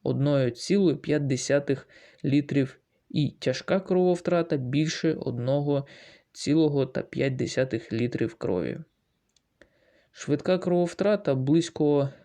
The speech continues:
одної цілої п'ять десятої, е, літри небезпечна для життя. Крововтрата понад дві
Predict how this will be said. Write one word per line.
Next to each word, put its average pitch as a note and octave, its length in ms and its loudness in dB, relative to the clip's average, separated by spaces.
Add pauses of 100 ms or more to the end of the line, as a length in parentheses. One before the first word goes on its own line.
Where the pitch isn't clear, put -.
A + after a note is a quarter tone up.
(180)
одної D3 520 2
цілої C3+ 540 2 (560)
п'ять C3+ 460 0
десятої, B2+ 680 0 (560)
е, A#2 340 0
літри D3+ 540 0 (500)
небезпечна C#3+ 600 0
для D3+ 160 2
життя. D3+ 560 -2 (200)
Крововтрата D#3 680 0
понад D3+ 460 0 (100)
дві C#3 600 2